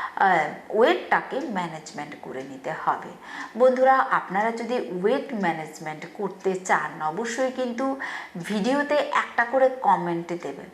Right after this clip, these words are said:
আমি আপনাদের ওয়েট লসে হেল্প করব তিনভাবে, গুড নিউট্রিশন সাপ্লাই করে, এবং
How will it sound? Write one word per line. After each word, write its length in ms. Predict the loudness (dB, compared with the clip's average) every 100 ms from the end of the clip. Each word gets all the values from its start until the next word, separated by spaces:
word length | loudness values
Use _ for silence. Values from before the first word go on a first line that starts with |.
| -6
আমি 480 | -2 0 0 -4 -2
আপনাদের 600 | -2 -2 -4 -4 2 2 2 -4 -10 -8 -8 -8 4
ওয়েট 360 | 6 6 4 -2
লসে 640 | 0 4 4 2 -2 -4
হেল্প 420 | -2 -2 -2 -4 -8
করব 420 | -8 -6 -4 -4 -4 -6
তিনভাবে, 640 | -4 -2 -2 -2 -4 -6 -12 -16 -18 -8 -2
গুড 340 | 0 0 -2 -8 -6
নিউট্রিশন 760 | -2 -2 -4 -6 -8 -6 -6
সাপ্লাই 600 | -2 0 0 2 2 2 0
করে, 280 | 0 0 -2 -8 -18 -20 -18 -14 -10 -2 2
এবং 220 | 4 2